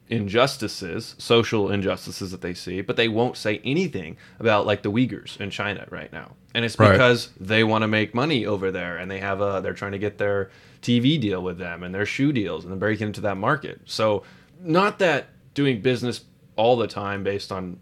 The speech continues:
Speaker 1: your revenue is a bad thing, but it can be when there's actual injustice going on and you do nothing
Speaker 2: Right.
Speaker 1: about it.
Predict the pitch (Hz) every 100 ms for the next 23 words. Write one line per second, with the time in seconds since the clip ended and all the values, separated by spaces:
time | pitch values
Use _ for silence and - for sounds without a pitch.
0 | - _ 95 90 110 156 98 87 87 98
1 | 101 131 156 139 90 92 107 98 - -
2 | 135 107 - 95 107 95 95 92 90 95
3 | 101 - 107 101 90 98 104 98 - 92
4 | 90 87 90 90 87 92 - 101 101 92
5 | 76